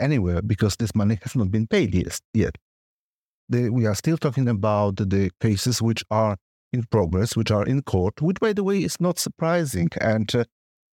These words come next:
I'm not complaining about the fact that the data protection commissioners are sent to the court, uh, to get the final interpretation of the law. But, uh, what is to be asked and what is more important to be asked, uh,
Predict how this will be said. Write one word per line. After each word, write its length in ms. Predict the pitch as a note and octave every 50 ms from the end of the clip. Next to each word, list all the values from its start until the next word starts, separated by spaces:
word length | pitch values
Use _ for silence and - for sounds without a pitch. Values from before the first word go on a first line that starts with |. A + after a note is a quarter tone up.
| _ _
I'm 280 | - C3 C3+ C3+ C3+ C3+
not 200 | C#3 C3 - -
complaining 560 | - B2+ A#2 - - B2 C#3+ F3 G3 F#3+ E3+
about 300 | D#3 A#2 G#2+ F#2+ F2+ F2
the 80 | F2 D#2+
fact 480 | - - G2+ F2 F2+ F#2 - - -
that 180 | - A#2+ C3+ - _ _ _ _ _ _ _ _ _ _ -
the 320 | G#2 A#2+ A#2 A2 A2+ A#2
data 280 | G#2 A2+ A#2+ B2 - C3
protection 380 | - A#2+ C3+ A2+ - C3+ C3
commissioners 800 | - A#2 A2+ A#2 B2+ - - B2+ G2+ F#2+ F2 F2 F#2 - - - A2 - _ _ _ _ _ -
are 120 | G#2+ G#2+
sent 380 | - - - C#3+ C3 C3+ C#3+ -
to 80 | - D3+
the 120 | C#3 C#3+
court, 560 | - - - B2+ G#2 F#2 F#2+ F#2 - - -
uh, 100 | A2 G#2+ G#2 - _ _ _ _ _ _ _ -
to 280 | B2+ A#2+ A#2+ A2+ A#2 B2+
get 240 | A2+ C3 B2 A#2+ A2+
the 80 | A2+ A2
final 640 | - - B2 B2 C3+ C#3+ D3 C3+ A#2 G#2 G2+ F#2 F#2 - -
interpretation 800 | - B2 A2 - B2 - - - - - G#2+ G2 - - G2 G2
of 120 | G2 F#2+ -
the 80 | - A2
law. 280 | A#2 C3+ C3 G2 E2+ E2 - _ _ _ _ _ _ _ _ _ _ _ -
But, 340 | A#2+ B2+ B2+ - - - -
uh, 300 | C3 - _ - - C3
what 220 | B2+ B2+ C#3 C#3 - - -
is 240 | C3 B2 - - - -
to 80 | C#3 B2
be 360 | A2+ B2+ B2+ B2 A#2 A2 G#2 - - - _
asked 300 | - D3 C#3 - - - -
and 160 | C3 B2 A#2+
what 140 | A2+ A#2 -
is 140 | A2+ - -
more 460 | B2 B2+ D3 E3+ F3 D#3+ D3+ F2 - - _ _ _ _ -
important 540 | A#2+ G2 - D3 D#3+ F#3 F3+ - D3+ A2+ -
to 60 | -
be 160 | F#2+ F#2+ F#2
asked, 420 | F2+ D2+ D#2+ E2 - - - - -
uh, 80 | -